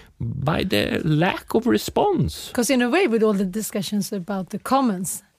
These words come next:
Speaker 2: and I would consider Moderna Museet to be part of, of, uh,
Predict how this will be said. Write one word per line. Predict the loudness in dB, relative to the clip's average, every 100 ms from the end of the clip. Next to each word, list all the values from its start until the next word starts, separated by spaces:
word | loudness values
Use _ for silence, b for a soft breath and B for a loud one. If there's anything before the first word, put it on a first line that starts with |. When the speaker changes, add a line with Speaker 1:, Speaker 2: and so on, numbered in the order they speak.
| _
Speaker 2:
and | 0
I | 0
would | 0 -2
consider | 0 2 2 2 2
Moderna | 2 2 0
Museet | 0 0 -2
to | -4
be | -2 -2
part | 0 -4 -4
of, | -8 -10 b b b b
of, | -6 -6 -6
uh, | -8 -10